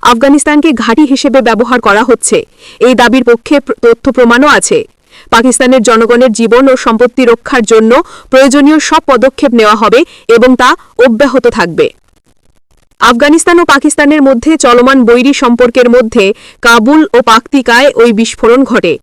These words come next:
পাকিস্তান দু হাজার একুশ সালে ক্ষমতায় আসা তালেবান সরকারের বিরুদ্ধে বিভিন্ন সশস্ত্র গোষ্ঠী, বিশেষ করে তেহরিক ই তালেবান পাকিস্তানকে আশ্রয় দেওয়ার অভিযোগ এনেছে। ইসলামাবাদ তাদের নিরাপত্তা বাহিনীর উপর হামলা বেড়ে যাওয়ার কারণ হিসেবে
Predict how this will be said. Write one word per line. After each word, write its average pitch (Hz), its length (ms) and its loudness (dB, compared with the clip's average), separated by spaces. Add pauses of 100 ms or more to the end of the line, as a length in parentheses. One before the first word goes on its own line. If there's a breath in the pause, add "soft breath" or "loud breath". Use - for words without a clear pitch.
(440 loud breath)
পাকিস্তান 285 520 0
দু 247 100 0
হাজার 240 260 0
একুশ 233 400 -4
সালে 262 220 -2
ক্ষমতায় 233 520 -2
আসা 262 360 -2 (220 loud breath)
তালেবান 302 420 0
সরকারের 247 460 -2
বিরুদ্ধে 240 460 -2
বিভিন্ন 285 460 0
সশস্ত্র 254 480 -4
গোষ্ঠী, 262 380 0 (280 loud breath)
বিশেষ 277 320 0
করে 254 220 0 (320)
তেহরিক 339 460 2
ই 285 120 0
তালেবান 247 440 0
পাকিস্তানকে 240 680 -2
আশ্রয় 226 420 -2
দেওয়ার 220 260 2
অভিযোগ 220 440 2
এনেছে। 196 420 -2 (480 loud breath)
ইসলামাবাদ 247 600 0
তাদের 240 280 0
নিরাপত্তা 233 500 -2
বাহিনীর 240 380 0
উপর 277 220 -2
হামলা 240 360 0
বেড়ে 214 220 2
যাওয়ার 226 300 2
কারণ 226 280 0
হিসেবে 247 400 0